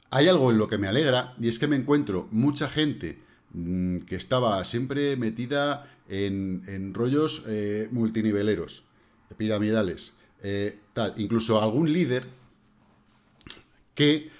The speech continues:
eh, ha dejado todo, toda, toda la, porque claro, cuando tú entras en un sistema de ese tipo, eh, si eres líder ganarás dinero y si no, eh, vas a perderlo. A lo mejor ganas algo, a lo mejor lo recuperas, pero los que vienen detrás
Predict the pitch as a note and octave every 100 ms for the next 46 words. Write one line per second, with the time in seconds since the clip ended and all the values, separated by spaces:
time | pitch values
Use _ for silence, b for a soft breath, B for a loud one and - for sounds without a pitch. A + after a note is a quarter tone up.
0 | B - A2 A2 G#2+ G#2+ G#2 - _ _
1 | _ _ _ _ _ A2 A2 A2 G2+ G2
2 | A2 D#3 - - _ _ _ _ _ -
3 | F2 F2+ E2+ D#2+ - F#2 F#2 E2+ E2+ -
4 | B B B E2+ F2 - G2 F#2 A2+ A2
5 | F#2 A2 A#2 E3+ D3 D#3 C3 - B2 A2
6 | G#2+ A#2+ A#2+ D#3 - B B B B G2
7 | F#2+ F#2 - C#3 B2+ B2+ C3 F2 F2+ F2+
8 | G2 G2+ A#2 C#3+ C3 G#2+ F2+ G2+ - -
9 | F2 E2+ D2+ F2+ A2 E2+ D#2+ C#2+ A#1+ -
10 | _ _ _ _ - F#2+ G2+ D#3+ D3+ C#3+
11 | D3+ D3 B2 A2+ A2+ C#3 A#2 G#2 G#2+ C#3+
12 | C#3 - F2 E2 - F#2 A#2+ G#2+ - G#2+
13 | - -